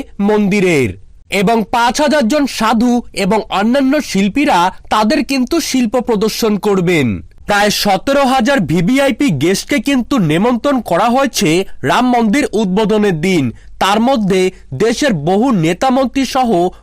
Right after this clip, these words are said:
বড় বড় বিজনেসম্যান এবং অনেক মুসলিম ভাইরাও রয়েছেন। উদ্বোধনকে কেন্দ্র করে গোটা অযোধ্যা জুড়ে কিন্তু কড়া নিরাপত্তা জারি করা হয়েছে।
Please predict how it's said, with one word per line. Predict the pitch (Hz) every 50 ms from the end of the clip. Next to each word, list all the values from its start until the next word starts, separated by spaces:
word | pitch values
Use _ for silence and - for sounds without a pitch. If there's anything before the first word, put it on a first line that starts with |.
| - 131
বড় | 127 175 214 247 277
বড় | 277 220 269 269 277
বিজনেসম্যান | 240 160 139 170 170 190 220 269 269 - - 262 226 226 160 160 180 190 - - - - - -
এবং | - 208 233 214 294 302 277 - -
অনেক | 180 208 233 262 311 - 247
মুসলিম | 208 220 254 220 - - 254 262 226
ভাইরাও | 202 196 226 226 233 226 233 233 220
রয়েছেন। | 214 214 214 208 175 - - 208 196 175 151 135 110 98 - - - - - - -
উদ্বোধনকে | - 220 247 208 196 202 294 294 208 294 302 269 226 311 302
কেন্দ্র | - - 233 202 220 233 240 294 285
করে | - 302 311 294 233 185 196 208 - - 151
গোটা | 135 156 214 240 240 311 285 233 - - 180
অযোধ্যা | 180 220 285 226 220 311 302
জুড়ে | 185 156 185 208 269 285
কিন্তু | - - 302 262 233 - - 311
কড়া | - - - 190 208 269 294
নিরাপত্তা | 254 196 202 233 269 - - 262 262 262 - - 302
জারি | 247 196 240 220 240 233
করা | - 233 233 233 226
হয়েছে। | 220 208 214 208 190 - - 214 202